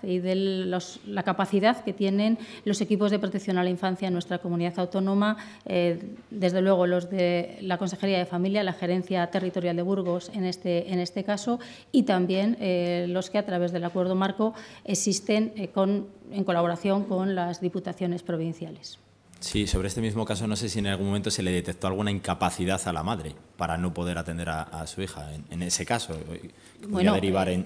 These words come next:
Speaker 2: en de nuevo que le retiraran la custodia.
Speaker 1: Lo que, lo que se determinó es que la menor, eh, no podía estar, ser atendida por la madre porque no se cumplían los criterios mínimos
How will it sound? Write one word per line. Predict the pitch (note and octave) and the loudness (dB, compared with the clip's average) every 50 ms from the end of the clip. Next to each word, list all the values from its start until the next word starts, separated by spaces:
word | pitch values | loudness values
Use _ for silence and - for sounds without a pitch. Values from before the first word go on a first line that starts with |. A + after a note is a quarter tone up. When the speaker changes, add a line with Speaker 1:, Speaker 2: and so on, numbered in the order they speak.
| - - - | -4 -8 -8
Speaker 2:
en | G2 F#2+ | -6 -4
de | F#2 F#2 F2+ | -2 0 0
nuevo | F#2 F#2 F#2 F2+ E2+ E2+ | 0 0 0 -2 -2 -4
que | F2+ E2+ | -4 -4
le | F2+ | -4
retiraran | E2+ F2+ D#2 F#2 F2 E2+ E2+ E2+ E2+ | -4 -4 -4 -4 -4 -4 -4 -4 -4
la | D#2+ D#2+ D#2+ D#2 | -4 -4 -4 -6
custodia. | D#2+ D#2+ - - G#2 - G#3+ | -8 -10 -10 -8 -8 -6 -4
Speaker 1:
Lo | G3+ F#3 F#3+ F#3 F#3 | -2 -2 -2 -2 0
que, | F#3+ F#3+ F#3 G3+ | -2 -2 -2 0
lo | G#3 G3+ G3+ | 0 0 0
que | G#3+ G3+ | 0 -2
se | G3+ G#3+ G3+ | -2 0 0
determinó | G3 G3 G3 G#3 G3 G3 G3 G3+ G#3 A3+ A3+ A3+ | 0 0 0 -2 0 0 2 2 4 4 4 4
es | G#3+ G#3+ A3 | 2 0 -2
que | - A#3+ A3 A3 A3 | -2 -2 0 0 0
la | G#3+ G3 F#3+ F#3 F#3 F#3 | 0 0 -2 -2 -2 -2
menor, | F#3+ F#3 G3 G#3 A3+ A#3 A#3 - | 0 2 2 2 2 2 0 -2
eh, | A3+ F#3+ F#3 | -4 -2 0
no | F#3 F#3+ G3 F#3 | 0 0 0 0
podía | F3+ F#3 F#3 F#3 F#3 F#3 | 0 0 2 2 2 0
estar, | F#3 F#3 - G3+ F#3+ G3 G3 F#3 F#3 | -2 -2 -4 -2 0 0 0 -2 -4
ser | F#3 - G#3+ G3 | -4 -2 -2 -2
atendida | F#3+ F#3+ G3 F#3 F#3+ F3+ F#3 F#3 | 0 -2 -2 -2 0 0 0 0
por | G3 F#3+ | -2 -2
la | G3 G3+ | 0 0
madre | G#3 G#3 G#3+ A#3+ A#3+ | 0 2 0 0 0
porque | A3+ - G3 - F3+ | 0 -2 -2 -2 -2
no | F#3 F#3 | -2 -2
se | F3+ - F#3+ | -4 -6 -4
cumplían | - F#3+ F#3 - G3 G3 G#3 G#3+ G#3+ | -4 -4 -2 0 0 2 2 2 0
los | G3+ F#3+ | -2 -2
criterios | G#3 - F#3 F#3+ G3 F3+ F#3 F3 F3 | -4 -6 -4 -4 -2 -2 -2 -2 0
mínimos | F#3+ F#3 G3 G#3 G#3+ C4 C#4+ | 0 2 2 2 2 2 0